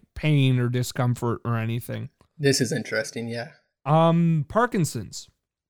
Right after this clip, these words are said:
Speaker 1: There's not a lot of info on it. I didn't have time to read the entire report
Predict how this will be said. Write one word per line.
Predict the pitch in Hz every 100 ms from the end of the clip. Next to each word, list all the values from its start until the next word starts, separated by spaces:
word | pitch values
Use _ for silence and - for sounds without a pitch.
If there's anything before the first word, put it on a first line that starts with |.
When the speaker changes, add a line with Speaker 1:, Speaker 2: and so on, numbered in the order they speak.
| _ _ _ _ -
Speaker 1:
There's | 170 175
not | 185 190
a |
lot | 190 180 175
of |
info | 156 151 139
on | 123 117
it. | 107
I | - 143
didn't | 170
have | 165 165
time | - 160 147
to | 139
read | 131 131
the | 131
entire | 123 123 120 117
report | 113 - 107